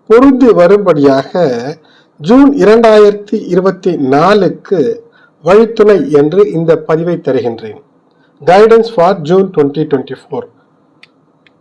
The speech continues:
முதலில் பணம் வர வாய்ப்பு இருக்கிறதா என்றால், அதிகப்படியான தன லாபத்திற்கான வாய்ப்புகளை இந்த இரண்டாயிரத்தி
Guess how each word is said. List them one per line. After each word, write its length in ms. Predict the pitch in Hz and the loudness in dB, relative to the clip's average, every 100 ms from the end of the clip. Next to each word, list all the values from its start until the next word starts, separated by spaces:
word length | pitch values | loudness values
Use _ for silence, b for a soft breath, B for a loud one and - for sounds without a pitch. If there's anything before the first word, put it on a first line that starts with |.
| _ _ | _ _
முதலில் 560 | 165 220 277 269 147 160 196 - _ _ _ 190 | 0 2 4 4 2 -2 -8 -16 _ _ _ 0
பணம் 360 | 226 285 269 220 | 2 4 2 2
வர 220 | 185 220 208 151 | 2 2 2 0
வாய்ப்பு 360 | 190 240 - 185 | 2 0 2 -2
இருக்கிறதா 420 | 175 165 160 170 147 | 0 0 2 2 0
என்றால், 260 | 190 208 - - | 0 -2 -4 -4
அதிகப்படியான 880 | 175 247 269 277 240 208 202 190 220 147 151 | 0 2 2 2 0 2 2 2 0 0 2
தன 260 | 220 269 226 | 4 2 2
லாபத்திற்கான 840 | 196 196 196 202 - 165 160 208 139 147 | 2 0 -2 -4 -2 -2 0 -2 -2 0
வாய்ப்புகளை 640 | 214 254 - 170 156 208 220 _ _ _ _ _ _ | 0 0 0 0 0 -2 -6 _ _ _ _ _ _
இந்த 260 | 185 220 220 180 - - _ _ _ | -2 2 2 0 -4 -12 _ _ _
இரண்டாயிரத்தி 680 | 170 196 208 202 190 180 | -4 0 2 2 0 -4